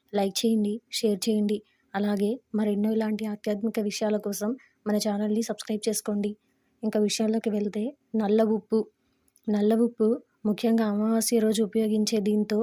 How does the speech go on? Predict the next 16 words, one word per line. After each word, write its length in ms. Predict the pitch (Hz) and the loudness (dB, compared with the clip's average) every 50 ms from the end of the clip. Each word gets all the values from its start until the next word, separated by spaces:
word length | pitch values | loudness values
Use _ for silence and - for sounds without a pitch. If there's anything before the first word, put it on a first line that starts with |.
| 269 - _ - | -2 -4 _ -4
కొన్ని 220 | - 208 208 214 | -2 0 0 0
పరిహారాలు 520 | 208 208 196 202 214 220 220 214 214 226 226 | 0 0 0 0 2 2 2 4 4 2 2
చేసుకోవడం 480 | 214 208 208 - - 226 208 208 208 208 | 2 0 0 -2 -2 -2 0 0 0 0
వల్ల 220 | 196 190 190 190 190 214 262 - - - _ _ _ - | 0 0 0 0 0 -2 -4 -8 -12 -20 _ _ _ -2
మీకు 180 | 220 220 - - | -2 0 0 -2
అద్భుతమైన 640 | 214 196 175 180 226 220 233 226 220 214 208 208 208 214 247 311 - _ _ _ _ | -4 -4 -2 -2 -2 0 2 2 2 2 2 2 0 0 -2 -4 -8 _ _ _ _
సమస్యల 460 | - - 220 214 220 214 - 247 233 226 | -6 -2 0 0 0 2 2 2 2 2
నుంచి 240 | 220 214 214 - 240 | 2 2 0 0 -2
పరిష్కారం 520 | - - 196 208 202 - - 226 214 220 226 | 0 0 -2 -2 -2 -2 -2 0 0 2 2
దొరుకుతుంది. 540 | 214 208 214 202 - 190 226 208 208 202 214 208 - _ _ _ _ _ _ _ - | 0 0 -2 -2 -2 -2 -2 0 0 0 -2 -4 -6 _ _ _ _ _ _ _ -10
ఎప్పటి 260 | 220 185 - 220 214 240 | -6 -4 -2 -2 0 2
నుంచో 220 | 240 233 220 240 226 | 2 4 4 2 2
ఉన్న 160 | 220 220 220 | 2 0 0
సమస్యలన్నింటికీ 920 | 214 220 208 208 208 - 226 214 208 202 202 208 214 220 220 220 - 214 208 240 - - - | 0 0 0 0 0 0 0 2 2 2 2 2 2 2 2 0 0 -2 -2 -2 -4 -4 -2
పరిహారాలు 520 | 240 214 214 190 226 220 214 214 220 226 | -2 0 0 2 0 0 2 2 2 2
లభిస్తాయి. 600 | 226 220 202 202 208 - - - 214 214 214 214 | 2 2 2 0 0 -2 -2 -2 0 0 2 0